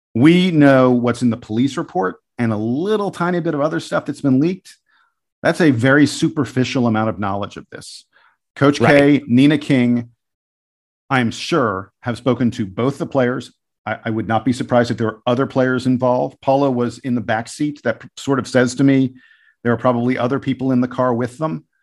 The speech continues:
Speaker 1: Um, so my bet is that, a-, and this happened again,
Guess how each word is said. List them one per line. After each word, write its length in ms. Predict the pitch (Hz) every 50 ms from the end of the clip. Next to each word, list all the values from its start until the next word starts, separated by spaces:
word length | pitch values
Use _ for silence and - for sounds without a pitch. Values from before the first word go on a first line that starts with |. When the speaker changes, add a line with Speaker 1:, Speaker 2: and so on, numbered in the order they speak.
| _ _ _ _ _ _ _ _ _ -
Speaker 1:
Um, 440 | 113 107 101 95 98 98 95 - _ _ _ _ _ _ _ _ _ -
so 400 | - - - 147 131 120 120 120 127
my 200 | 131 135 170 185
bet 200 | 175 170 165 147
is 260 | 139 127 127 113 123
that, 120 | 131 120 -
a-, 300 | - _ _ _ - 139
and 200 | 139 135 135 135
this 140 | 139 -
happened 320 | - 139 127 123 139 127 127
again, 460 | 120 123 120 123 123 131 135 120